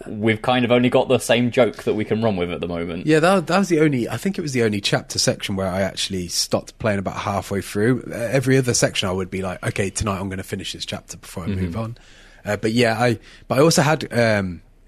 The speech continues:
Speaker 2: it reminded me, I, I had quite a few glitches in the game,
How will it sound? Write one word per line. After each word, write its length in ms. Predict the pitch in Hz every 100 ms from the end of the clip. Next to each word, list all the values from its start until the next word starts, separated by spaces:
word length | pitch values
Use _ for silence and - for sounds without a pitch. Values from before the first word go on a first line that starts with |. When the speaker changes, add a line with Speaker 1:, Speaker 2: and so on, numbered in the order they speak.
| -
Speaker 2:
it 80 | 101
reminded 340 | 107 113 107
me, 80 | 104
I, 200 | 101 87 -
I 100 | -
had 200 | 101 139 -
quite 140 | 123
a 40 |
few 140 | - 110
glitches 480 | - 123 - 110 98
in 80 |
the 80 | 95
game, 480 | 98 110 90 85 98